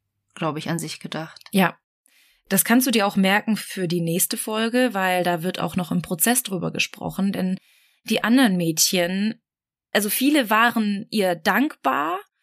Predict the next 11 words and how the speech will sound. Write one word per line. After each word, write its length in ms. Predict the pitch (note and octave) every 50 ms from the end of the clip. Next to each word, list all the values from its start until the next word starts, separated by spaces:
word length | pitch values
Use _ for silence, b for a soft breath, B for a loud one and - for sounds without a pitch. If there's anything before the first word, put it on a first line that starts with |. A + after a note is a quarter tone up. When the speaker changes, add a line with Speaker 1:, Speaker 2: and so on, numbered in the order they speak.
| _ _ _ _ _ _ -
Speaker 2:
dafür, 720 | A3 A#3+ B3+ C#4+ - - - D4+ D4 D4 D#4 E4 F4+ F#4 - -
weil, 580 | F#3+ G#3 F#3+ F#3+ G3 G3 G3+ F#3+ F#3+ F#3 - _ _ _ _
wie 220 | - E3+ F3+ F3 E3
wir 240 | F3+ E3 D3 - -
uns 160 | E3+ D#3+ -
jetzt 160 | E3+ D#3+ -
vorstellen 400 | - F3+ F3+ F3+ - F#3 F3+ F3+
können, 240 | F3 - F#3 F3+ F3
sie 160 | D#3+ F#3+ F3
war 280 | F3+ F3 E3+ E3+ E3+ - -
diejenige, 840 | F3+ D#3 F#3 F3 F3 F#3 F3+ F3 F3 E3 F3 E3+ E3 E3 E3 -